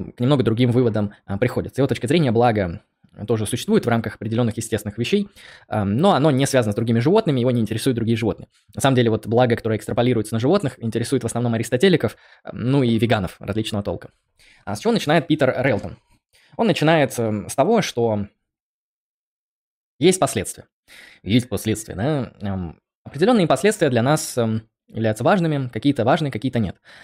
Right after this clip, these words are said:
Эм, для нас последствия осмысляются в когнитивном ключе, но двигателями вот преследования последствий являются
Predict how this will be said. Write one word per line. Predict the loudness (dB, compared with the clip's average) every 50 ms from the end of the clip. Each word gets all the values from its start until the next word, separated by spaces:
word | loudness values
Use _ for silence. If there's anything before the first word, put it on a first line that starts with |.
| -20 -16 -10
Эм, | -8 -8 -6 -6 -8 -6
для | -4 0
нас | 0 0 0
последствия | 0 -2 2 2 0 0 2 2 2 2 2 2 0 -4 _ _ _ _ _ _ _ _ _ -10
осмысляются | -6 -4 -2 2 2 2 2 2 0
в | -2
когнитивном | -2 0 0 2 2 2 0 0
ключе, | 0 0 -2 0 0 -2 -2 -4 _ _ _ _ _ _ _ -4
но | 0 4 4 6 6 6 4
двигателями | 4 4 2 2 2 2 0 0 -2 0 0 -2 -4
вот | -6 -8 -10 -6
преследования | -6 -4 0 2 2 2 2 0 0 0
последствий | 0 0 0 2 0 0 0 0 -2
являются | 0 2 0 0 0 -2 -4 -4